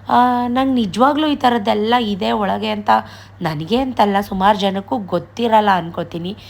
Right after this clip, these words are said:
ಯಾರಾದರೂ on the way ಮೈಸೂರು to ಬ್ಯಾಂಗ್ಳೂರ್, ಮೈಸೂರು ಜರ್ನಿ ಮಾಡುವಾಗ ಹೈವೇನಲ್ಲಿ ಬೋರ್ ಆಗಿದ್ರೆ ಒಂದು ಬ್ರೇಕ್ ಥರ ತೊಗೊಂಡು ನೀವು ಬರ್ಬೋದು. ಆ, ಸ್ನ್ಯಾಕ್ ತಿನ್ಬೇಕು ಅಥವಾ ಏನಾದ್ರೂ ಬ್ರೇಕ್‌ಫಾಸ್ಟ್ ತಿನ್ಬೇಕು ಅಂದ್ರೆ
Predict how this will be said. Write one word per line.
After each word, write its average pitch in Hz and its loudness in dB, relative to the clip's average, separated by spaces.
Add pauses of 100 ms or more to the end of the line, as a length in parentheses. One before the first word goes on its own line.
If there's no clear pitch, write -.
(300)
ಯಾರಾದರೂ 208 6
on 180 -2
the 208 4
way 220 0 (520)
ಮೈಸೂರು 190 0
to 214 -6
ಬ್ಯಾಂಗ್ಳೂರ್, 175 -2 (220)
ಮೈಸೂರು 190 -6
ಜರ್ನಿ 165 -4
ಮಾಡುವಾಗ 160 -4 (200)
ಹೈವೇನಲ್ಲಿ 180 -4
ಬೋರ್ 165 -4
ಆಗಿದ್ರೆ 165 -4 (120)
ಒಂದು 208 0
ಬ್ರೇಕ್ 180 -2
ಥರ 175 2 (280)
ತೊಗೊಂಡು 175 -4
ನೀವು 165 -6
ಬರ್ಬೋದು. 156 -6 (400)
ಆ, 185 2
ಸ್ನ್ಯಾಕ್ 180 -2
ತಿನ್ಬೇಕು 180 -4
ಅಥವಾ 175 -2
ಏನಾದ್ರೂ 170 -4
ಬ್ರೇಕ್‌ಫಾಸ್ಟ್ 170 -4
ತಿನ್ಬೇಕು 175 -8
ಅಂದ್ರೆ 175 -6